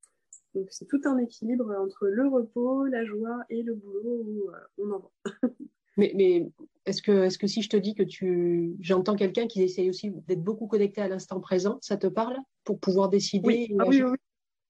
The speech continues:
Speaker 1: oui.
Speaker 2: Ouais.
Speaker 1: Clairement, c'est presque une guidance intuitive, euh, au quotidien.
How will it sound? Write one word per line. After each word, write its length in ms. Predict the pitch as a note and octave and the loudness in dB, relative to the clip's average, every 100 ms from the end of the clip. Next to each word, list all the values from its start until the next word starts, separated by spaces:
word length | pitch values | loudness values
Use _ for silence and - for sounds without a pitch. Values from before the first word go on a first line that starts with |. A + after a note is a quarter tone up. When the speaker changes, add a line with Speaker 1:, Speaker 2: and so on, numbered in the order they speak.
| _ F#3 | _ 2
Speaker 1:
oui. 100 | G#3 | 2
Speaker 2:
Ouais. 120 | - _ _ _ _ _ | 0 _ _ _ _ _
Speaker 1:
Clairement, 280 | C4 B3 A#3+ | 0 0 -2
c'est 180 | - - - | -4 -4 -2
presque 180 | C#4 - | 0 4
une 220 | C4 B3 | 4 4
guidance 360 | A3+ A3+ B3+ - | 2 -2 -2 -4
intuitive, 500 | A3+ G#3+ G#3+ C4+ B3 | -6 -6 -6 -6 -4
euh, 220 | G#3 G3+ _ _ _ | -6 -6 _ _ _
au 100 | A3+ | -2
quotidien. 600 | A3 A3 G#3+ G#3+ C4 D4 | 0 -2 -2 -2 0 -2